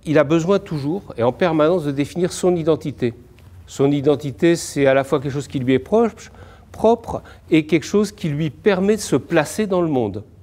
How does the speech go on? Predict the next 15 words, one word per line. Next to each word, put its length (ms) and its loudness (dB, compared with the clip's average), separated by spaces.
Quand 240 0
on 80 6
vit 200 -2
dans 240 0
un, 280 4
un 140 0
univers 400 0
de 100 -4
réseau, 440 -2
cette 320 -2
définition 720 0
de 80 -2
l'identité 560 -2
doit 220 0
changer. 340 -4